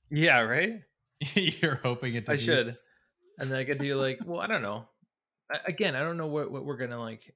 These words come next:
Speaker 1: what this is gonna morph into, but, I mean, we have tons and tons of options, so.
Speaker 2: Well, which wraps it back around to what you were saying. It's like,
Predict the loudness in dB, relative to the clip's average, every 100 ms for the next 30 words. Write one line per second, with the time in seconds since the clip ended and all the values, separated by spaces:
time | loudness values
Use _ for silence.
0 | _ -10 -8 -10 -8 -8 -8 -8 -10 -8
1 | -10 -8 -10 -12 -14 _ _ _ _ _
2 | -6 -4 -6 -6 -6 -4 -4 -6 -14 -10
3 | -6 -6 -8 -10 -10 -10 -10 -8 -4 -4
4 | -6 -14 -16 -14 -10 -10 -10 -16 _ _
5 | _ _ _ _ _ -4 -2 0 2 0
6 | 0 0 0 0 -2 -2 -4 -6 -8 -10
7 | -8 -6 -8 -10 -14